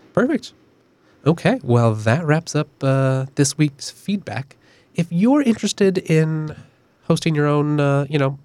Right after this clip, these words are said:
hosting your own servers, you've been playing with this kind of stuff, or you just need a server to test with really quick, let, let me, let me tell you, I've got someone for you. That's our last sponsor. That's DigitalOcean.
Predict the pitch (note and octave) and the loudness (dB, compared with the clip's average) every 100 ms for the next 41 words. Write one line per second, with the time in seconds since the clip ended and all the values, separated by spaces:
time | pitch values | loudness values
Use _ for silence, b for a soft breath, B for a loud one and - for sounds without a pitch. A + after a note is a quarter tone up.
0 | - D3+ D3 D3 C3 C#3 D3 D3+ C#3 C3 | -4 -2 0 -2 0 0 -2 0 0 2
1 | C#3 C#3 - b b b A#2 A#2+ C#3 C3+ | 0 -2 -6 b b b -2 0 0 0
2 | C3 B2 - C3 B2+ - A#2 - A#2+ D3+ | 2 -2 -2 -2 -2 0 -2 -2 -2 0
3 | D3+ - C#3+ C3 C3+ B2+ B2+ - G2+ G#2 | -2 -2 0 0 0 0 0 -2 -6 -6
4 | - B2+ - D3+ C#3+ A#2 A#2+ - A#3+ - | -4 -4 0 -2 0 -2 -2 -6 -6 -8
5 | b b b b _ _ b b - A2+ | b b b b _ _ b b -6 -2
6 | C3 C#3 B2+ D3 F3+ F#3+ F#3+ F3+ F#3 F#3 | 0 0 -2 -2 0 0 0 -2 -2 -2
7 | E3+ C#3 A2 A2 - A#2 B2 G#2+ A2 G2 | -2 -2 -2 -8 -8 -4 -2 0 -2 -4
8 | G2 - G#2 G#2+ A#2 b b b - A#2+ | -6 -8 -8 -8 -12 b b b -4 -2
9 | E3+ G3 F3 D#3 E3 - G2+ F#2+ F#2 F#2 | 0 0 0 -2 -4 -2 -2 -2 -6 -2
10 | C3+ - - - A2 A#2+ A2+ A#2 B2+ G#2+ | -4 -4 -18 -18 -4 -2 0 0 2 2
11 | G#2 - F#2 | 0 -6 -8